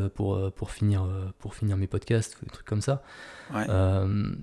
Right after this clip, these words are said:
Speaker 1: et il y a pas mal de trucs en fait, des, des petits tips que tu peux faire pour appliquer ça, par exemple, bah, dans, dans le, dans le milieu professionnel. Euh, par exemple, si t'as, t'as des réunions,
Speaker 2: Ouais.
Speaker 1: euh, tu vas pas en mettre, euh, deux à la suite.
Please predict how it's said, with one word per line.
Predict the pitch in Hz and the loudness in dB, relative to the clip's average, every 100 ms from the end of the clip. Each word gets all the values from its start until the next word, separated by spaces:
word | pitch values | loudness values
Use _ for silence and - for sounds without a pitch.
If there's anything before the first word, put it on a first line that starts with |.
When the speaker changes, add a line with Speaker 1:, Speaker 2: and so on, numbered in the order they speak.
| - | 0
Speaker 1:
et | 120 | 6
il | 113 131 | 6 6
y | 107 | 4
a | |
pas | 104 147 | 8 8
mal | 165 | 8
de | 127 | 6
trucs | 120 - 143 | 4 2 2
en | 104 | 2
fait, | - 104 | 2 2
des, | 101 110 | 4 4
des | 104 | 4
petits | 98 - | 2 0
tips | - 151 - - - - | 0 0 0 -2 -6 -2
que | |
tu | 104 - | -2 -2
peux | - | -2
faire | - 139 - | 2 2 2
pour | 110 | 0
appliquer | 101 - 113 | 0 0 0
ça, | - 123 | 4 2
par | 117 98 | 4 4
exemple, | 98 107 | 6 6
bah, | 95 | 6
dans, | 95 98 - - - - - - | 4 2 -4 -10 -20 -20 -18 -8
dans | 110 95 | 2 4
le, | 90 90 90 90 90 92 | 6 6 6 6 6 6
dans | 92 92 | 6 6
le | |
milieu | 98 95 | 8 6
professionnel. | - 101 98 101 127 139 - - - - - - - | 4 0 2 6 8 6 2 -12 -16 -18 -20 -8 0
Euh, | 95 98 98 | 4 4 4
par | - | 6
exemple, | 101 135 139 | 10 10 8
si | - - | 4 -2
t'as, | - 98 98 - | 4 4 4 2
t'as | 98 | 4
des | 95 95 | 8 8
réunions, | 101 101 123 170 - - - | 10 12 10 8 2 -20 -4
Speaker 2:
Ouais. | 107 110 226 | 0 0 2
Speaker 1:
euh, | 101 95 92 | 4 6 4
tu | 92 | 4
vas | 98 | 4
pas | - | 8
en | 123 | 10
mettre, | 120 123 - | 10 10 8
euh, | 101 98 98 | 8 10 10
deux | 101 117 | 10 10
à | |
la | 127 | 10
suite. | - 131 - | 6 -2 -6